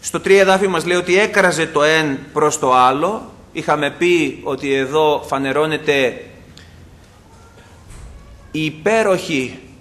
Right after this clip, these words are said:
και αρμονική επικοινωνία εκείνων που βρίσκονται στο περιβάλλον του Θεού. Υπάρχει ένας διάλογος αμοιβαίος και η κατανόηση του ενός προς τον άλλον είναι απόλυτη και ξεκάθαρη. Όταν δύο βρίσκονται στην παρουσία του Θεού, συνεννοούνται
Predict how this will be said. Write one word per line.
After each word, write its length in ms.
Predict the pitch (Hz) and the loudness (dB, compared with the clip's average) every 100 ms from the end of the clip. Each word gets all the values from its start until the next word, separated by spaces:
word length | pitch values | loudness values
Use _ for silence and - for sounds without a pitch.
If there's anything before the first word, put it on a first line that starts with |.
| - - | -20 -2
και 160 | 160 | 2
αρμονική 600 | 151 147 147 147 139 220 | 2 2 -2 -4 -4 0
επικοινωνία 1040 | 208 202 - 165 156 156 190 233 110 80 - - - - - - - | 0 0 -4 -2 -2 -2 -2 -4 -6 -10 -16 -20 -20 -20 -20 -8 -2
εκείνων 580 | 143 143 175 156 143 135 | -2 2 2 2 0 -2
που 140 | 135 | -4
βρίσκονται 460 | 127 151 147 131 127 | 0 0 0 -4 -2
στο 140 | 131 | -4
περιβάλλον 640 | 123 127 127 123 127 113 113 | -2 0 0 2 2 0 -4
του 100 | 110 | -8
Θεού. 480 | 104 110 127 180 - | -8 -4 -4 -4 -8
Υπάρχει 400 | 127 160 156 156 | -4 -2 -2 -4
ένας 260 | 156 147 | -2 -4
διάλογος 760 | 120 135 147 147 131 131 120 - - - - - - | -2 0 2 0 0 0 -2 -8 -18 -20 -20 -12 -4
αμοιβαίος 880 | 127 120 110 127 147 185 - - - - - - - - - - - | -4 -4 -2 2 2 2 -2 -12 -16 -20 -20 -20 -20 -20 -20 -20 -20
και 180 | - 147 | -4 0
η 120 | 135 | 0
κατανόηση 720 | 135 147 135 135 175 170 - 135 | 0 -2 -2 0 0 -2 -4 -2
του 100 | 139 | -2
ενός 240 | 143 156 | -2 -4
προς 200 | 147 143 | -4 -4
τον 220 | 135 127 | -4 -2
άλλον 260 | 147 143 135 | 0 0 0
είναι 240 | 139 135 | 0 0
απόλυτη 520 | 123 120 131 131 127 120 | 0 0 2 0 -2 -6
και 120 | 117 | -8
ξεκάθαρη. 720 | - 104 123 180 185 180 180 | -6 -4 -4 -2 -2 -4 -4
Όταν 440 | 156 156 156 135 123 | 0 0 0 -6 -4
δύο 220 | 156 139 | -2 0
βρίσκονται 360 | 143 147 139 127 | -2 -4 -6 -6
στην 140 | 131 | -4
παρουσία 400 | 127 127 127 143 | -2 -2 -4 -8
του 100 | 117 | -8
Θεού, 300 | - 131 135 | -6 -4 -4
συνεννοούνται 840 | - 127 117 117 139 131 113 95 | -6 -6 -6 -4 -4 -2 -4 -6